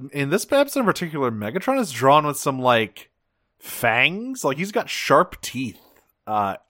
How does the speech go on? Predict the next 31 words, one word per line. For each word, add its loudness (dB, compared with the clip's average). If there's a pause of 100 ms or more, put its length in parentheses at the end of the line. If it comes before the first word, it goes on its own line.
(100)
in -10
this -6
episode. -10 (1000)
You -10
can -8
very 4
clearly -2
see -2
when, -4
you -6
know, -6
he's, -8
he's -10
sort -4
of -14
yelling -2
his -8
head 0
off -2
about -8
things. -12 (240)
Um, -4 (880)
Jetfire 6
and 2
Optimus 2
disengage -4
their -2
power 2
link, -4 (400)
and, -4
uh, -2